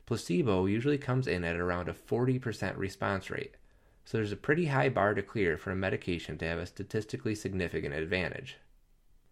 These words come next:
As you might have guessed from the brain-gut connection we talked about, there is some emerging evidence for non-pharmacologic treatment.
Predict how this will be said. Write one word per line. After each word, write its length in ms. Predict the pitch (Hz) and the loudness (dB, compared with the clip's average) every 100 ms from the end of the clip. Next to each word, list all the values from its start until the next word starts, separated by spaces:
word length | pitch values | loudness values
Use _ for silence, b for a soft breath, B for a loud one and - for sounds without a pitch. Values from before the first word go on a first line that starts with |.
| - _ - _ _ _ _ - | -20 _ -20 _ _ _ _ -6
As 120 | 107 | 0
you 80 | 104 | 2
might 200 | 110 175 | 4 2
have 100 | 147 | 4
guessed 300 | 101 92 - | 4 4 0
from 200 | 98 95 | -2 -2
the 60 | |
brain-gut 560 | 95 98 120 131 104 - | 2 2 4 4 4 2
connection 460 | 98 92 90 85 | 0 0 -2 -4
we 80 | 80 | -4
talked 300 | - 71 - | -2 -4 -4
about, 320 | - 50 - - b b b - | -6 -4 -4 -10 b b b -2
there 120 | 101 | 0
is 320 | 127 147 160 | 4 2 2
some 360 | - 113 123 135 | -2 0 2 2
emerging 460 | 110 110 117 120 | 2 2 0 0
evidence 400 | 95 87 82 80 | 0 0 -4 -6
for 160 | - 92 | -6 -4
non-pharmacologic 1120 | 95 92 101 110 95 95 92 90 80 73 - | 0 0 0 -2 -2 -2 -2 -2 -2 -2 -6
treatment. 400 | - - 50 | -4 -4 -6